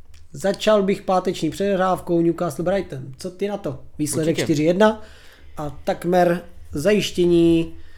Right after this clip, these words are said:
Speaker 1: eh, Ligy mistrů. Skoro.
Speaker 2: Newcastle v podstatě ano, jak říkáš, eh, v-, už v té předehrávce nakročil k tomu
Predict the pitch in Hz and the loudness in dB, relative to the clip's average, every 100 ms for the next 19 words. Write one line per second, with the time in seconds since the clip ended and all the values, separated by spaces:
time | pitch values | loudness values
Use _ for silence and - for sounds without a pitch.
0 | - - 147 147 147 143 139 139 139 139 | -14 -8 -4 0 0 0 0 0 -2 -4
1 | 139 - - 151 170 185 156 131 - - | -6 -12 -4 0 2 2 0 -4 -10 -20
2 | - - - - - - - 165 131 - | -20 -20 -20 -20 -18 -14 -4 -2 -2 -10
3 | - - - - - - - - - - | -20 -20 -20 -20 -20 -20 -20 -20 -20 -20
4 | - - - - - 170 196 233 220 - | -20 -20 -20 -18 -8 -2 0 2 0 0
5 | 220 - 180 190 180 - 131 156 151 131 | -2 -2 -6 -6 -2 -2 0 -2 -2 -4
6 | 123 131 139 - - - 127 127 127 127 | -2 -2 -2 -6 -8 -6 -2 0 0 -2
7 | 127 127 127 127 - - 139 - 175 147 | -2 -4 -8 -10 -14 -10 -10 -6 -4 -4
8 | - 151 156 160 156 - 170 151 - - | -4 -2 0 2 0 0 -2 -2 -6 -14
9 | - 123 127 170 170 - 170 170 165 - | -6 -4 -2 0 -2 0 0 0 -2 -8
10 | - 151 147 147 | -6 -2 -2 -2